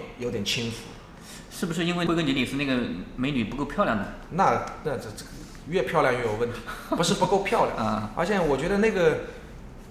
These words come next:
Speaker 1: 带的这个美女，谈不上美女，
Speaker 2: 跟大家关系不是那么熟，
Speaker 1: 可能
Speaker 2: 那么近，
Speaker 1: 对，
Speaker 2: 对吧？
Speaker 1: 更多的是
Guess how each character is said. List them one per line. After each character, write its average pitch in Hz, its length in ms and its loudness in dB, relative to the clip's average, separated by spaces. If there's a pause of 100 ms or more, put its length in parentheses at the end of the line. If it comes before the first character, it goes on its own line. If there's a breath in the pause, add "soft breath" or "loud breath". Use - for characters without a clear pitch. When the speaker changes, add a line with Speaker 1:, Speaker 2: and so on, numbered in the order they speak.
(180)
Speaker 1:
带 208 120 6
的 175 120 4
这 170 120 -4
个 135 500 4
美 147 180 0
女， 117 680 -2
谈 131 160 0
不 175 60 -2
上 160 180 2
美 139 160 -2
女， 113 240 -4
Speaker 2:
跟 147 80 -4
大 170 80 2
家 170 100 6
关 175 180 8
系 165 140 4
不 - 60 -4
是 190 80 0
那 160 80 4
么 135 100 2 (100)
熟， 107 320 -2
Speaker 1:
可 107 40 -4
能 - 20 2
Speaker 2:
那 117 60 2
么 117 80 4
近， 113 220 0
Speaker 1:
对， 123 240 4
Speaker 2:
对 110 80 -2
吧？ 107 40 0
Speaker 1:
更 208 200 6
多 208 120 6
的 180 160 6
是 139 420 0